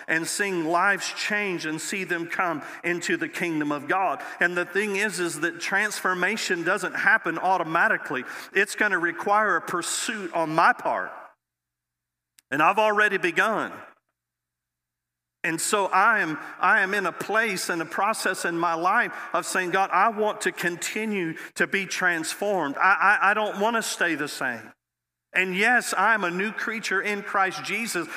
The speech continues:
but that is still being worked out in and through my life. It's gonna be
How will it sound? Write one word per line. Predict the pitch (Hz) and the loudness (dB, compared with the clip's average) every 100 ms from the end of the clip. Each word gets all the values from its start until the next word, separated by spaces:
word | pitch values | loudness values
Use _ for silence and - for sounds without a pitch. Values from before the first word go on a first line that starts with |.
| - | -2
but | 185 185 | -2 4
that | 190 233 | 6 8
is | 202 | 6
still | - - - 233 226 | 0 -4 -4 -2 -2
being | 170 214 214 175 170 | 0 0 0 -2 2
worked | 202 226 - | 2 2 2
out | 208 220 185 - | 6 6 4 0
in | 202 220 | -2 0
and | 190 180 | 0 -2
through | 202 208 | -2 0
my | 185 160 | 0 2
life. | 156 175 233 139 - - - _ _ _ _ _ _ _ | 2 2 0 -4 -12 -18 -20 _ _ _ _ _ _ _
It's | 196 - | -2 2
gonna | 240 233 220 | 0 2 0
be | 165 226 233 | 0 -2 -2